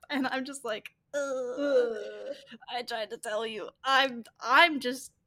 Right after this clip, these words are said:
Speaker 1: doing the shelving thing. I don't know." I only have two more of the more, like, funny, not as, like, cringy, awkward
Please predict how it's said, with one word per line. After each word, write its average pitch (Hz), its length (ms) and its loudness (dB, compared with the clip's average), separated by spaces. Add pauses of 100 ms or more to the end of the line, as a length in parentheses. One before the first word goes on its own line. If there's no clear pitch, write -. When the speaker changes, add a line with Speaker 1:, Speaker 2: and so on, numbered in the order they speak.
(380)
Speaker 1:
doing 233 320 0
the 208 60 -6
shelving 208 480 -2
thing. 196 360 -10
I 220 180 -2
don't 208 160 -10
know." 262 380 -6 (280)
I 233 60 -4
only 240 180 -4
have 254 140 -4
two 233 220 -4
more 233 280 -2
of 208 160 -4
the 214 120 0
more, 202 240 -4
like, 175 200 -6
funny, 190 440 -6
not 175 280 -4
as, 180 180 -8
like, 180 220 -6 (300)
cringy, 180 460 -6
awkward - 360 -8